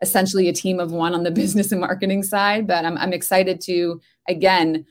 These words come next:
um, explore that in the new year with hopefully, um,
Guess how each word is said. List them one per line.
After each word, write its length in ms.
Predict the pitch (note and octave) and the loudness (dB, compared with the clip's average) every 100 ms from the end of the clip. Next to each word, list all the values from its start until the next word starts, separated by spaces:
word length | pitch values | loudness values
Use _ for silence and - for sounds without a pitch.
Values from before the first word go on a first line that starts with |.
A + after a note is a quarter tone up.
| _ _ _ | _ _ _
um, 520 | E3+ D#3 D3+ D3+ - - - | 0 0 -2 -4 -8 -6 -6
explore 480 | - - F3 F3 | -4 -6 -2 0
that 200 | E3+ D#3+ | 2 0
in 60 | E3 | 0
the 60 | E3 | -4
new 160 | D#3+ | -2
year 280 | E3 D#3+ D3 | -2 -2 -2
with 180 | D#3 D#3 | -6 -8
hopefully, 600 | D#3+ - E3 D#3+ D#3 D3 | -10 -10 -6 -4 -4 -6
um, 420 | D3 C#3 - | -6 -6 -8